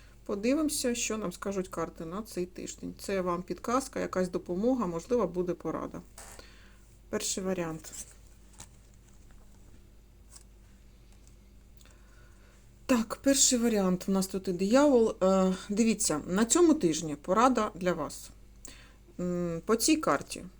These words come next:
не опускати руки, боротися до останнього, боротися з оцим дияволом.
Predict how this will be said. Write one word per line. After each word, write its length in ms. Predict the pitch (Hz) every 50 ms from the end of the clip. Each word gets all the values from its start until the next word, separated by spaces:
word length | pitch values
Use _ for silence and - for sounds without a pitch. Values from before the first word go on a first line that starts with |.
| -
не 180 | - 196 226 233
опускати 680 | 220 220 - 180 - - - 226 247 240 - 233 233 233 -
руки, 320 | 180 170 160 - - -
боротися 760 | 180 185 180 175 208 202 185 180 185 - 226 220 - 262 247
до 160 | - 180 185 -
останнього, 680 | - 208 - - - 143 139 143 - - 160 175 190 190 - - - -
боротися 600 | 180 170 190 202 202 - 208 202 - - 185 185
з 160 | - - - -
оцим 400 | 180 - - - 196 214 226 240 -
дияволом. 600 | 180 175 175 165 156 160 - - - - 190 185